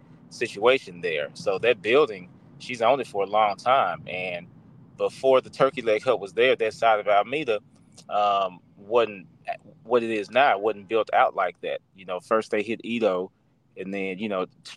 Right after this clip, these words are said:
tra-, changed that to Edo, and then it kinda trickled down, uh, to the Third Ward side, to the quote-unquote good side of Third Ward over there. Uh, you know, it was Scrappy Brown's before that, and before that it was something else. And, and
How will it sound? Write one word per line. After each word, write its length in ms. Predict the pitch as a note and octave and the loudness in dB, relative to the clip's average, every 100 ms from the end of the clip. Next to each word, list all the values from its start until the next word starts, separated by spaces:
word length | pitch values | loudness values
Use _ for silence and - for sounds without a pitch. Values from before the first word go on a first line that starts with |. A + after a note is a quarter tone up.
| - | -6
tra-, 300 | - C3+ - | 0 0 0
changed 380 | - C3 B2 A#2+ | 0 0 2 2
that 160 | A#2 | 2
to 200 | - E3 | 2 0
Edo, 380 | G2+ G#2 F#2+ F#2+ | 0 2 2 0
and 80 | G2 | -4
then 100 | G2+ | -6
it 120 | G2+ | -4
kinda 260 | A#2 G2 F#2 | -2 -2 -2
trickled 340 | - A2 G2+ | -4 -4 0
down, 380 | G#2+ A2 G2+ F#2+ _ _ _ | 2 2 2 -2 _ _ _
uh, 140 | F#2+ F#2+ | -4 -4
to 140 | - | -6
the 100 | G2 | -10
Third 280 | - A2 G#2 | -2 2 2
Ward 340 | F#2+ C3 A#2+ | 2 2 2
side, 400 | - G2+ G2 F#2 - - | 2 2 4 2 -2 -12
to 180 | - F2+ | -10 -6
the 200 | F#2 E2 | -6 -6
quote-unquote 580 | - A2+ G2 - G2 F2+ | 0 0 0 -2 -4 0
good 180 | C3 | 0
side 260 | - G#2+ F2+ | 2 2 2
of 100 | F2+ | 0
Third 240 | G2 F#2+ | -6 -6
Ward 380 | F2+ F#2+ F2+ F2 _ _ _ _ | -6 -6 -6 -8 _ _ _ _
over 220 | G2+ F2+ | -6 -4
there. 420 | F2+ B2 A#2+ E2+ - _ _ - | 2 2 2 -2 -10 _ _ -6
Uh, 480 | F#2+ F#2+ F2 E2+ B1+ - | -2 0 0 -2 -6 -12
you 120 | G#2+ | -10
know, 80 | G#2+ | -6
it 140 | F#2 | -6
was 100 | F#2+ | -8
Scrappy 360 | - A2+ G#2 G#2 | -6 -2 -2 -2
Brown's 460 | F#2 G#2 G#2 G#2+ G2+ | -6 -2 0 -2 -4
before 380 | F#2 - G#2 F#2+ | -12 -6 -4 -2
that, 300 | G2+ G#2 - _ _ _ _ | 0 0 -2 _ _ _ _
and 80 | F#2 | -12
before 280 | F#2 G#2 G2+ | -10 -6 -2
that 140 | G2+ | -2
it 40 | F#2 | -4
was 140 | F#2 | -6
something 360 | - G2+ F#2 F#2+ | -6 -6 -6 -2
else. 400 | G#2+ F2+ - - | 0 -2 -4 -10
And, 280 | F2 F2 - - | -10 -10 -12 -14
and 160 | F2 | -16